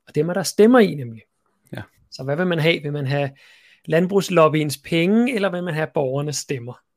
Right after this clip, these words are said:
Speaker 1: Hmm. Det ser ikke ud til, at man kan få begge i den her sag.
Speaker 2: Det kan man jo håbe.
Speaker 1: Ja, det ville være fedt.
Speaker 2: Ja.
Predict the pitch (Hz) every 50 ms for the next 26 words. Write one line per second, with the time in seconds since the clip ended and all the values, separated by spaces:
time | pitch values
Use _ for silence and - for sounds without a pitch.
0 | _ - 175 175 165 165 170 175 170 170 170 175 180 165 - _ _ _ _ _
1 | _ _ _ _ _ _ _ _ _ - 147 131 151 147 165 165 170 160 - 165
2 | 156 147 135 127 135 - 143 139 143 135 135 135 143 143 131 131 127 120 135 135
3 | - - 139 135 135 127 117 _ _ _ _ - - _ _ _ _ _ _ _
4 | _ _ _ _ _ _ _ _ _ _ _ _ _ _ - 104 113 110 104 90
5 | 82 80 87 90 - - - _ _ _ _ _ _ _ _ _ _ _ _ _
6 | _ _ _ _ _ - 151 180 220 226 220 202 165 139 - - 135 131 - -
7 | _ _ _ _ _ _ _ - 107